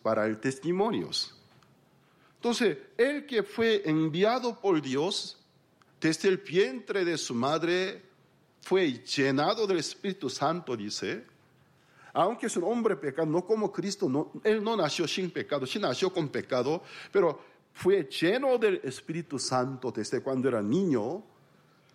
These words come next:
Ese hombre fue enviado por Dios para dar testimonio, para que todo el mundo pos-, por su testimonio creyese, dice.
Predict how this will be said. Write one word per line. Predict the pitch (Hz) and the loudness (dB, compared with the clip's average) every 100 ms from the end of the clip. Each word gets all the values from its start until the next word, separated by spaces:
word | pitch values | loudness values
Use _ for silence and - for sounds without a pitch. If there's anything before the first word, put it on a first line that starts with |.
| _ _ _ _ _ - - - _ _ _ _ _ | _ _ _ _ _ -20 -20 -20 _ _ _ _ _
Ese | 226 277 277 277 | 2 2 2 0
hombre | 262 262 240 | 2 2 0
fue | - 196 | 0 0
enviado | 147 156 156 208 240 214 - | 2 0 2 2 2 -4 -4
por | 170 147 | -4 -2
Dios | 143 185 190 | 0 -2 -2
para | - 143 135 | -2 0 2
dar | 127 208 220 | 0 -2 -2
testimonio, | 220 214 180 160 139 147 160 151 | -6 -6 -6 -2 0 2 0 2
para | 147 131 | 0 0
que | 131 123 | -2 -2
todo | 156 180 | 0 2
el | 175 | 2
mundo | 143 185 170 147 | 2 0 0 -2
pos-, | - 214 - 220 | 0 -2 0 -6
por | - 214 214 | 0 2 2
su | 220 | -4
testimonio | - 147 - 208 208 247 262 220 | -2 -2 -2 -2 2 2 4 2
creyese, | 185 127 113 110 185 - 95 | 2 2 2 2 0 0 -6
dice. | 73 - | -8 -12